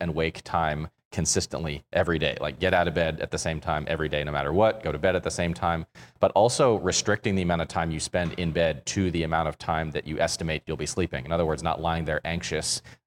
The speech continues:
about not falling asleep for hours. That's a cue to, like, get up, go do something else, try again later. That's called stimulus control, to not be lying in bed just catastrophizing over, "I'm gonna be a mess tomorrow 'cause I'm not falling asleep." Things like that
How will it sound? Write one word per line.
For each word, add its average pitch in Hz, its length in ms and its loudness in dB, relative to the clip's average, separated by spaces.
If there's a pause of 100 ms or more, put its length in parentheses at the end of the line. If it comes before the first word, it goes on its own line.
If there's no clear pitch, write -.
about 85 360 2
not 85 240 0
falling 82 280 2
asleep 82 380 0 (420)
for 85 200 4
hours. 78 640 0
That's 90 240 0
a - 20 -6
cue 85 280 0
to, 82 100 0
like, 76 200 2 (160)
get 87 200 2
up, 76 180 0 (340)
go 87 140 2
do 87 100 4
something 82 320 0
else, 73 360 -4
try 80 200 2
again 78 360 -2 (120)
later. 71 400 -4
That's 85 200 -4
called 71 300 -2
stimulus 85 420 -2
control, 76 340 -2
to 78 140 -8
not 80 180 -2
be 80 100 -4
lying 76 220 -2
in 76 80 -8
bed 71 240 -4
just - 160 -12 (300)
catastrophizing 78 720 0
over, 80 280 -2 (200)
"I'm 90 120 -2
gonna 90 160 0
be 82 220 -2
a 87 80 -2
mess 80 300 0
tomorrow 73 340 -4
'cause 80 220 -6
I'm 76 80 -4
not 67 180 -4 (140)
falling 71 240 0
asleep." 67 320 -8 (120)
Things 87 160 -2
like 78 140 2
that 78 300 0